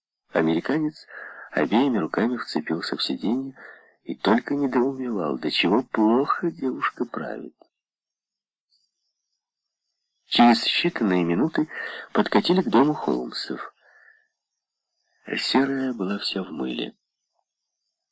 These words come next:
Капитан-лейтенант с женой вышли навстречу гостям. «Извини, что мы опоздали, Мэри»,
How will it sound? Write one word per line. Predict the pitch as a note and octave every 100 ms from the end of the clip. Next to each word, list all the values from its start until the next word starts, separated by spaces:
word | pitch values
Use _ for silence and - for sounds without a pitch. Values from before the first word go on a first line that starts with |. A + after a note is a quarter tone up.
| _ _ -
Капитан-лейтенант | G#2 F2+ F#2+ F#2+ F2+ E2+ F2+ F2 - - -
с | F2
женой | - E2 E2 B2+ D#3 - - - -
вышли | - A#2 -
навстречу | C3 A#2+ - - -
гостям. | F#2 F2+ - G#2 - - _ _ _ _ _ _ _ _ _ _ _ _ _ _ _ _ _ _ _ _ _ _ _
«Извини, | - G3+ D3+ F#2+ F2+ F#2+ C3+ E3
что | - - F#3
мы | E3+
опоздали, | D#3+ E3+ - D#3+
Мэри», | E3 E3 E3